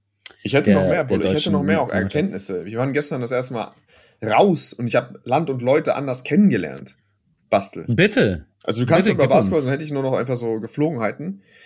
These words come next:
Speaker 1: Ich stand gestern in der betrunkensten Schlange, in der ich je stand in
Speaker 2: Mhm.
Speaker 1: meinem ganzen Leben. Es war sowas wie ein Nachtclub.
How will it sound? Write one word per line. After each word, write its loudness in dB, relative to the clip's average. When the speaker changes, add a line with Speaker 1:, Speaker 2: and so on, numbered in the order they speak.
Speaker 1:
Ich -6
stand 4
gestern -2
in -4
der 0
betrunkensten -4
Schlange, 0
in -4
der 0
ich -8
je -4
stand -4
in -2
Speaker 2:
Mhm. 2
Speaker 1:
meinem 2
ganzen -4
Leben. -8
Es -2
war 0
sowas -4
wie -2
ein -2
Nachtclub. -8